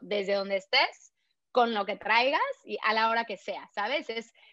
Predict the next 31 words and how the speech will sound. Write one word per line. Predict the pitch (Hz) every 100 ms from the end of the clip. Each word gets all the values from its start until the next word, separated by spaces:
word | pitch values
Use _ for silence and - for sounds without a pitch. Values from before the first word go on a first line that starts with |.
| _
fue | - 254
como | 262 285
enseñar | 247 254 226
a | 240
la | 240
gente | - 220 247 240
que | 208
no | 196 208 220 226
había | 214 208 220
pretextos. | 202 190 - 214 - - 180 -
Y | 240
desde | 254 254
que | 269
estábamos | 277 359 453 -
en | 277
el | 233 240 _
parque, | 285 294 302 269
lo | 269
que | 220 214
yo | 247
hago | 285
es | 311
funcional, | 262 226 196 202 214 185
que |
es | 196
literalmente | 233 233 233 247 254 277 226
body | 233 262 233
weight, | 185 185 220 -
es | 240
hacer | 240 269 330
ejercicio | 302 - 277 -